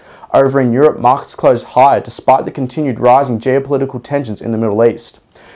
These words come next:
The Stoxx six hundred closed the day point four percent higher, with most sectors ending the trading day in the green. Germany's dax closed out Monday session point two percent higher, the French cac ended the day point four four percent in the green, and over in the U K, the footsie one hundred gained point five percent.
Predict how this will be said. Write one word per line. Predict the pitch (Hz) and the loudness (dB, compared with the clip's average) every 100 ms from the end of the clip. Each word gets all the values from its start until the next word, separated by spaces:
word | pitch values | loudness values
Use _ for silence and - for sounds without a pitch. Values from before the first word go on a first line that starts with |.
| - | -10
The | 135 | -6
Stoxx | - 156 156 | 0 0 0
six | 170 - | -6 -4
hundred | 151 151 113 | -2 -2 0
closed | 131 147 | 0 0
the | 156 | 2
day | 123 | 0
point | 120 131 - | 0 -6 -8
four | - 156 165 | 0 2 2
percent | 165 165 110 | 0 -4 -2
higher, | 135 151 95 - _ _ | 0 2 2 -2 _ _
with | 123 120 | -2 2
most | 135 165 | 0 0
sectors | - 165 135 104 | 0 0 -2 -4
ending | 135 165 | -4 -4
the | 170 | -4
trading | - 151 160 | 0 0 2
day | 113 104 | 0 0
in | 104 | 0
the | |
green. | 104 120 113 - _ _ _ _ - | -2 -2 -2 -6 _ _ _ _ -2
Germany's | 127 123 131 117 | 0 2 0 0
dax | - 131 - | 0 0 -2
closed | - 131 135 143 | 0 2 4 2
out | 104 | 0
Monday | 120 127 123 | 0 0 0
session | - 120 120 | 0 -4 -6
point | 113 113 - | -4 -6 -4
two | - 151 | -6 -6
percent | - - 120 | -4 -6 -2
higher, | 135 139 98 - _ | 2 2 0 -8 _
the | - | -14
French | - 143 147 - | 0 0 0 -2
cac | 139 123 - | -2 -2 -2
ended | 131 123 | -4 -4
the | |
day | 120 120 117 | 0 2 2
point | - 113 | -4 -10
four | - 143 147 | -4 -2 0
four | 156 147 | 0 0
percent | 139 131 | -2 -4
in | 131 | -2
the | 113 | -2
green, | 127 139 95 - _ _ | -2 -2 -4 -12 _ _
and | - | -2
over | 120 156 170 | 2 2 0
in | |
the | 160 156 | 0 0
U | |
K, | 151 165 139 | 2 2 0
the | 95 | -2
footsie | - 156 - | -6 -8 -4
one | 165 151 | -4 -2
hundred | 156 135 110 | -2 -2 -2
gained | 139 139 101 - | 0 0 -2 -8
point | 113 101 | -10 -6
five | - 120 113 | 0 2 0
percent. | 107 131 117 - | -4 -4 -4 -8